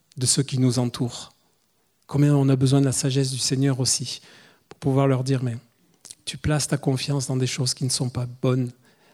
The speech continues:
et ton identité n'est pas posée, tu ne sais pas qui tu es. » Voilà, j'avais envie de vous laisser ça.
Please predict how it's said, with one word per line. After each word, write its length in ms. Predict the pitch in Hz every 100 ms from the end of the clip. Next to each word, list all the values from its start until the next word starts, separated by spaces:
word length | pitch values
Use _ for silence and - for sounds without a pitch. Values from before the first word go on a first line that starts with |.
| _ -
et 100 | 123
ton 180 | 131
identité 480 | 131 131 135 - 151
n'est 120 | 127
pas 160 | 113 127
posée, 360 | - 123 123 120
tu 180 | -
ne 60 | -
sais 120 | 127
pas 120 | 127
qui 160 | 127 131
tu 220 | - -
es. » 120 | 120 - _ _ _ _ _ _ _ _ _ _ _ _ _ - - _ _ _ _ _ _ _ _ _ _ _ _ -
Voilà, 440 | 139 131 127 - _ _
j'avais 280 | - 131 131
envie 220 | 135 147
de 80 | 131
vous 160 | 127
laisser 260 | 139 127 139
ça. 240 | - 135